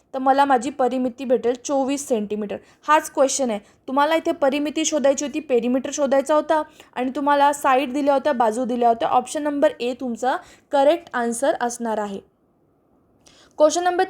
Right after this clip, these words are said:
three पहा. The area of triangle is twenty four centimeter square. बेस दिलेला आहे, तुम्हाला हाईट विचारली, तुम्हाला क्षेत्रफळ दिलेलं आहे.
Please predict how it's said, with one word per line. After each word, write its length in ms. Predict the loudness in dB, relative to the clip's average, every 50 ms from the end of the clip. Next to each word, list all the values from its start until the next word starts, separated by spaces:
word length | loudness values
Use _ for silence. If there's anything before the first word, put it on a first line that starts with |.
| -2 -2
three 140 | -2 -2
पहा. 320 | 2 0 0 0 2 -2 -4 -4 _ _ _ _ _ _ _ _ _ _ _ _ _ _ _ _ _ _ _ _ _ _ _ _ _ _ _ 2
The 100 | 4 4
area 400 | 4 4 2 0 2 2 4 6
of 100 | 6 4 4 2 -2
triangle 380 | -2 0 0 -2 -2 -2 -4 -2 -4
is 140 | -6 -6 -6 -6 -6
twenty 260 | -4 -4 -4 -4 -6 -6 -2
four 240 | -2 -2 -2 -2 -2
centimeter 460 | -2 -2 -2 -2 -2 -2 -2 -4 -4
square. 460 | -8 -8 -10 _ -2 0 2 2 2 0 -2 -8 _ _ _ -14
बेस 400 | -6 -4 -2 0 0 0 0 0
दिलेला 360 | -2 0 2 4 4 4 4
आहे, 120 | 0 0
तुम्हाला 260 | -2 -2 0 0 0
हाईट 300 | 0 0 0 0 0 -2
विचारली, 440 | -6 -6 -2 0 0 0 0 -2 -6
तुम्हाला 380 | -6 -4 2 4 4 4 4 2
क्षेत्रफळ 680 | 0 0 -4 0 0 0 2 2 2 4 4 4 4
दिलेलं 360 | 4 4 2 0 0 0 0 -4
आहे. 100 | -8